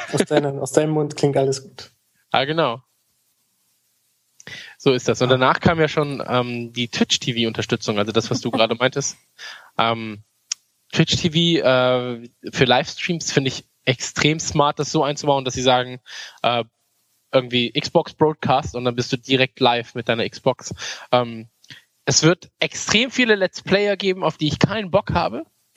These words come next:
Speaker 2: die ich dann natürlich auch schön ignorieren kann. Aber ich glaube, für die zwei, drei Leute, denen ich gerne mal beim Zocken zugucken würde, wenn sie denn Konsole spielen, aber weißt du, ich denke jetzt zum Beispiel an Daniel Schröckert,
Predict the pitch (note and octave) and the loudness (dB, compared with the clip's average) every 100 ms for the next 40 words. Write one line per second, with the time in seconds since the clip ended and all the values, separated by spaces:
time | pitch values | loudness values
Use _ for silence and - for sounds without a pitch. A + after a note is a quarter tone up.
0 | - - C3+ D3 C#3+ D#3 D3 C3 - E3 | -12 -8 -2 0 0 0 -2 0 0 0
1 | C#3+ C#3+ C3+ F3 B2+ C#3+ F#3 - - - | 0 0 2 0 2 0 -2 -14 -16 -6
2 | - C3+ D#3 F3+ - E3 - E3 F3+ E3+ | -2 2 2 2 0 -4 2 2 4 2
3 | E3 F3+ E3+ D#3 D3 C#3+ D3+ F3 G3 E3 | 0 0 -2 -2 -2 0 2 2 2 0
4 | D#3+ C#3+ - - E3 A3 - G3+ F3 F3 | 0 -2 -4 -6 -6 -4 -2 -4 -2 0
5 | E3+ D#3+ D#3+ D#3 D#3 D3+ D#3 D3+ D#3 D3+ | 0 0 0 0 -2 0 0 2 0 -2
6 | - E3 E3 - - - - C3+ C#3 - | 0 0 0 -8 -10 -4 -2 2 0 0
7 | D3 - C#3 - C3 C3+ B2+ C3 C#3 C3+ | 0 2 0 2 0 0 0 0 0 -2
8 | - E3 F3 | -2 0 0